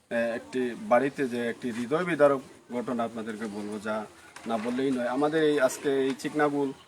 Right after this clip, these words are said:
ইউনিয়নে প্রায় ছিয়াত্তরটি পরিবার পাচ্ছে ভূমিহীন ও গৃহহীন পরিবার পাচ্ছে মুজিব বর্ষের উপহার, মাননীয় প্রধানমন্ত্রীর, এ, উপহার, এ, সরকারি গ-,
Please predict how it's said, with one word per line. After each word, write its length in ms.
ইউনিয়নে 360
প্রায় 220
ছিয়াত্তরটি 640
পরিবার 380
পাচ্ছে 320
ভূমিহীন 920
ও 100
গৃহহীন 540
পরিবার 320
পাচ্ছে 520
মুজিব 240
বর্ষের 300
উপহার, 400
মাননীয় 300
প্রধানমন্ত্রীর, 540
এ, 200
উপহার, 400
এ, 720
সরকারি 540
গ-, 100